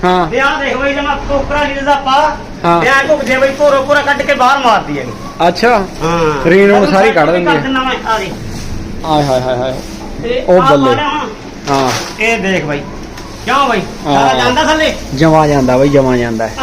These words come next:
Speaker 2: ਅਣਗਾਡੀ ਨਾ ਪਾਵਾਂਗੇ ਬਾਈ ਤਾਂ ਨਾਲ ਦੀ ਨਾਲ ਦਰਦ ਹੋਊਗਾ ਬਸ਼ੇਰੀ ਦੇ।
Speaker 1: ਹਾਂ। ਤੇ ਐਤਕੀ ਸ਼ੋਅ 'ਚ ਫਿਰ ਫਰੀਦਕੋਟ
Speaker 2: ਪਾਵਾਂਗੇ ਬਾਈ ਬਸ਼ੇਰਾ ਉਹੀ ਪਾਵਾਂਗੇ ਜਿਹੜਾ ਛੋਟਾ ਚਿੱਟਾ ਗਾ ਨੋਗਰਾ।
Speaker 1: ਛੋਟਾ?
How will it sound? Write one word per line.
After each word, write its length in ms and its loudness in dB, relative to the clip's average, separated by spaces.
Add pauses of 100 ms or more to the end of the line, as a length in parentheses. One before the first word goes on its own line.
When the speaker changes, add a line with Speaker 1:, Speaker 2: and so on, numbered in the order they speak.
Speaker 2:
ਅਣਗਾਡੀ 340 0
ਨਾ 100 2
ਪਾਵਾਂਗੇ 460 0
ਬਾਈ 160 0
ਤਾਂ 140 2
ਨਾਲ 180 2
ਦੀ 60 -6
ਨਾਲ 160 2
ਦਰਦ 220 2
ਹੋਊਗਾ 240 2
ਬਸ਼ੇਰੀ 300 -2
ਦੇ। 100 -2
Speaker 1:
ਹਾਂ। 220 0 (280)
ਤੇ 60 4
ਐਤਕੀ 260 2
ਸ਼ੋਅ 220 2
'ਚ 80 0
ਫਿਰ 160 2
ਫਰੀਦਕੋਟ 460 2
Speaker 2:
ਪਾਵਾਂਗੇ 600 4
ਬਾਈ 140 2
ਬਸ਼ੇਰਾ 280 2
ਉਹੀ 200 4
ਪਾਵਾਂਗੇ 400 0
ਜਿਹੜਾ 240 2 (680)
ਛੋਟਾ 240 4 (200)
ਚਿੱਟਾ 300 2
ਗਾ 140 2 (100)
ਨੋਗਰਾ। 240 2
Speaker 1:
ਛੋਟਾ? 280 4